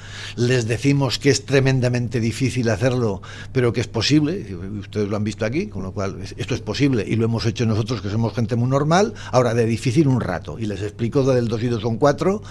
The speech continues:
y hasta el treinta y seis, pues hay que buscárselo, pues bueno, pues no sé, mm, alguien te tiene que dar esos treinta y dos puntos que te faltan y ha-, hacemos esto, pero no tendría ningún sentido que nosotros,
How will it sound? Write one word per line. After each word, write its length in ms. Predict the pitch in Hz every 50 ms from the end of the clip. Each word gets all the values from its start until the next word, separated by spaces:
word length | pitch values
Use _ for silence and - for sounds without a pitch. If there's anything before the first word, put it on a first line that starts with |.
| - - - - - -
y 140 | - 113 120
hasta 180 | 95 - -
el 80 | 117 104
treinta 320 | - 113 113 117 101 120 110
y 80 | 107
seis, 340 | 104 - 131 131 160 180 165
pues 160 | - 127 120
hay 100 | 117 113
que 80 | 113 135
buscárselo, 640 | 120 123 113 - 131 113 101 104 120 120 120 135 160
pues 140 | 147 117 101
bueno, 220 | 104 98 104 110
pues 120 | 98 101 101
no 100 | 95 85
sé, 160 | 85 87 - -
mm, 340 | - 101 98 95 92 90 85
alguien 340 | - 110 123 117 113 127 123
te 100 | 123 123
tiene 280 | 95 123 117 113 113 104
que 100 | 113 117
dar 240 | 117 113 113 110 - - - - -
esos 240 | - 110 - 127 113 -
treinta 240 | - 120 120 101 120
y 20 |
dos 160 | 110 117 107
puntos 300 | - 123 120 95 110 107
que 80 | - 120
te 100 | 92 110
faltan 420 | 98 156 156 156 151 - 98 - - - - - - - - - - - - - - - - -
y 120 | - 139 131
ha-, 60 | 117
hacemos 460 | 107 98 - 117 - 135 117 110 95 -
esto, 320 | 95 - - - 120 -
pero 200 | - 147 135 135
no 100 | 143 151
tendría 420 | 139 - 160 147 147 143 156 156 147
ningún 320 | 143 135 127 127 139 139
sentido 640 | 110 147 147 147 123 - 165 156 151 165 175 202 - - - - - - -
que 120 | - 135 120
nosotros, 640 | 117 113 - 147 143 - - 151 165 160 - -